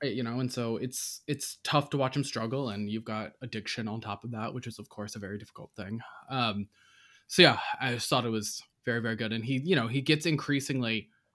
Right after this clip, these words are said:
it's interesting how the movie, like, a lot of movies about, like, addiction and stuff like that show, like, increasing desperation as, like, somebody getting, like, frenzied and running around. He just, like, sort of, like, starts selling all his things, and, like,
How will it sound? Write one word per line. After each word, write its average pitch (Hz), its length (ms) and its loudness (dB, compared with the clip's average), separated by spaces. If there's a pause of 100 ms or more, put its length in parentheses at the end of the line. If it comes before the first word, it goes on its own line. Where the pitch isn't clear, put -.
(500)
it's 220 100 6
interesting 339 320 8
how 285 100 12
the 226 100 10
movie, 190 580 8
like, 139 320 4 (280)
a - 20 2
lot 247 200 10
of 247 60 12
movies 165 260 10
about, 135 160 4
like, 120 140 0
addiction 120 320 0
and 113 80 0
stuff 123 120 -4
like 117 120 0
that 113 240 2
show, 123 240 2
like, 113 240 0
increasing 135 500 0
desperation 117 680 -2
as, 107 140 -4
like, 107 120 -6
somebody 110 260 -4
getting, 107 180 -8
like, 107 140 -8
frenzied 120 580 0
and 113 140 0
running 113 180 0
around. 110 260 0
He 233 140 6
just, - 220 4
like, 135 160 6
sort 147 120 0
of, 131 60 -2
like, 127 140 0
starts 139 320 0
selling 127 260 0
all 123 100 2
his 120 140 -2
things, 113 380 -2
and, 107 100 -6
like, 107 140 -4